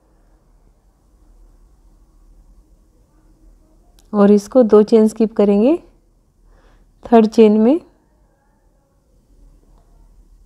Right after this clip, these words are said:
single क्रोशिया बना लेंगे। यस, इस pattern को ऐसे ही complete करना है, ऐसे बनाते हुए। एक chain,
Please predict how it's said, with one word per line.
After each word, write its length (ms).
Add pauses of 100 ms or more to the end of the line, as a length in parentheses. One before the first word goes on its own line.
(1200)
single 300
क्रोशिया 360
बना 220
लेंगे। 380 (920)
यस, 280
इस 200
pattern 340
को 60
ऐसे 200
ही 40
complete 380
करना 280
है, 60
ऐसे 140
बनाते 360
हुए। 300 (4000)
एक 200
chain, 340